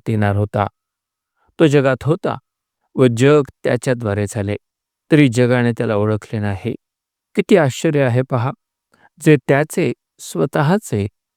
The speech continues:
त्यांकडे तो आला, तरी त्याच्या स्वकीयांनी त्याचा स्वीकार केला नाही. खरे तर त्यांनी त्याला धरून वधस्तंभावर खिळून मारिले. तो मरणातून पुन्हा जिवंत होऊन उठला व अनेकांना प्रकट झाला.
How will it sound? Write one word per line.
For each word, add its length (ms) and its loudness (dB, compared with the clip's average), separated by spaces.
त्यांकडे 500 0
तो 140 -2
आला, 340 0
तरी 300 4
त्याच्या 300 2
स्वकीयांनी 720 -2
त्याचा 420 -2
स्वीकार 480 -4
केला 340 -2
नाही. 340 -2
खरे 300 4
तर 120 2
त्यांनी 400 0
त्याला 240 2
धरून 420 0
वधस्तंभावर 800 -2
खिळून 400 -2
मारिले. 360 2
तो 60 2
मरणातून 520 2
पुन्हा 280 0
जिवंत 460 0
होऊन 240 2
उठला 400 -2
व 80 2
अनेकांना 500 2
प्रकट 540 -4
झाला. 400 -4